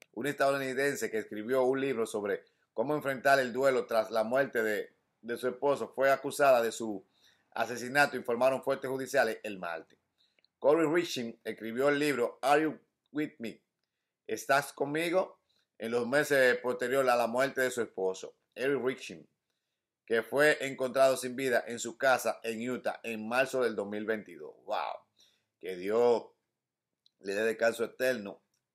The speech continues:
a esa persona y nuestra condolencia a sus familiares de parte de Filillo T V Show.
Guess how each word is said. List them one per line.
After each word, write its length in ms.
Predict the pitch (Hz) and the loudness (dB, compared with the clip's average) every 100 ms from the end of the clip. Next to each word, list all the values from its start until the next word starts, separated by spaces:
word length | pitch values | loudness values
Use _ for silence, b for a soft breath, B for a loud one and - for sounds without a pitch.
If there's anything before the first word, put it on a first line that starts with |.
| _ _ _ _ 101 | _ _ _ _ -12
a 340 | 104 101 101 | -8 -4 -4
esa 200 | - 117 | -4 -6
persona 560 | 117 110 135 131 107 - | -4 -4 0 0 0 -6
y 160 | 110 107 | -8 -10
nuestra 280 | 107 107 | -8 -6
condolencia 460 | 107 104 101 113 113 | -6 -6 -4 -4 -6
a 60 | 113 | -8
sus 100 | 107 | -2
familiares 400 | 110 110 117 101 | -2 0 0 0
de 80 | |
parte 540 | 95 101 104 110 98 98 _ _ _ _ _ _ | -2 -4 -4 -6 -10 -14 _ _ _ _ _ _
de 180 | - 101 | -12 -12
Filillo 580 | - 104 104 113 107 104 | -10 -12 -10 -8 -8 -8
T 200 | - 113 | -10 -8
V 160 | 107 90 | -8 -10
Show. 320 | 92 85 82 | -8 -8 -10